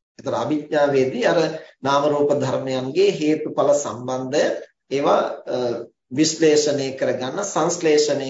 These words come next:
කරගන්නට හැකියාව තියෙනවා. ඒ, අ,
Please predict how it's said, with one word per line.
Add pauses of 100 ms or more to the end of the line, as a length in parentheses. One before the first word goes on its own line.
කරගන්නට (380)
හැකියාව (120)
තියෙනවා. (180)
ඒ, (680)
අ,